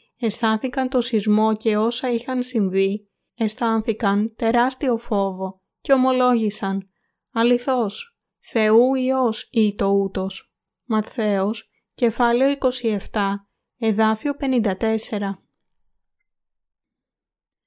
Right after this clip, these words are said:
Ο Ιωσήφ, ένας πλούσιος από την Αριμαθαία, πήρε το σώμα του Ιησού,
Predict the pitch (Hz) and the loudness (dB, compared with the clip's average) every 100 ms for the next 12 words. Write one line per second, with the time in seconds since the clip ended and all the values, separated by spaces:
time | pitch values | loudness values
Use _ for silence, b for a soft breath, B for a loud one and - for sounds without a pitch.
0 | _ _ _ - 240 226 220 208 - 226 | _ _ _ 2 4 4 2 0 0 0
1 | 220 - - _ - 233 247 247 - 240 | 0 -4 -20 _ 0 2 2 0 2 4
2 | 240 - 277 294 262 240 220 208 208 208 | 4 2 -2 -2 -2 0 0 2 2 2
3 | 202 - 214 202 190 196 _ _ _ - | 0 -2 -2 -2 -2 -6 _ _ _ 0
4 | 247 269 262 254 - 226 233 247 247 226 | 4 4 2 0 2 2 2 2 2 2
5 | 214 - 240 220 196 | 2 0 0 0 0